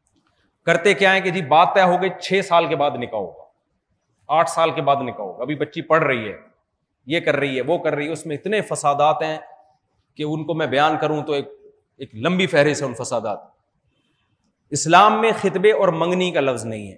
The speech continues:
ٹھیک ہے نا؟ آپ ہاں کرنے میں دیر لگا دیں، جلد بازی نہ کریں، لیکن جب ہاں ہو گیا تو ہاں کا مطلب نکاح ہے۔ سمجھتے ہو کہ نہیں سمجھتے ہو؟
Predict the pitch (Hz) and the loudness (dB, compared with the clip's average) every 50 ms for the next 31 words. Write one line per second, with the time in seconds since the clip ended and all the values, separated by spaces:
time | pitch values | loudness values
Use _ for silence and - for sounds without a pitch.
0 | _ _ - 156 190 208 233 196 185 - _ _ _ _ _ _ _ _ _ _ | _ _ -14 -12 -10 -10 -12 -14 -16 -20 _ _ _ _ _ _ _ _ _ _
1 | _ _ _ _ _ _ _ _ - 143 190 160 156 127 165 214 254 247 254 240 | _ _ _ _ _ _ _ _ 4 6 6 6 6 6 8 8 8 8 8 6
2 | 226 247 247 240 233 180 185 170 156 151 139 123 123 117 117 175 240 269 - - | 6 6 4 4 4 4 6 6 6 6 6 4 4 4 2 0 -4 -6 -8 -10
3 | - 131 147 151 143 139 131 127 135 127 123 117 104 135 156 220 262 - - _ | -4 -2 0 2 2 2 2 2 0 -2 -4 -4 -4 -4 -6 -6 -8 -12 -18 _
4 | _ _ - 120 143 156 202 190 185 196 156 151 185 233 240 214 226 233 233 247 | _ _ -4 -2 0 0 2 2 0 2 2 4 6 6 8 8 6 4 4 4
5 | 254 262 262 254 - - - - - - _ _ - 175 147 160 190 214 - 240 | 4 4 4 0 -4 -10 -14 -18 -20 -20 _ _ -4 0 2 4 4 6 6 4
6 | 214 214 202 233 262 285 277 - - - - - 160 165 147 123 117 92 82 80 | 4 4 4 4 4 4 4 2 -4 -12 -12 -6 -2 -2 -2 -2 -4 -8 -10 -12
7 | - _ _ _ _ _ _ _ _ _ _ - - 170 175 190 180 - 254 247 | -18 _ _ _ _ _ _ _ _ _ _ -8 -4 -2 0 0 0 2 2 4
8 | 247 233 247 240 240 220 214 226 226 208 - - 226 214 | 4 4 4 2 2 0 -2 -2 -4 -4 -4 -4 -4 -4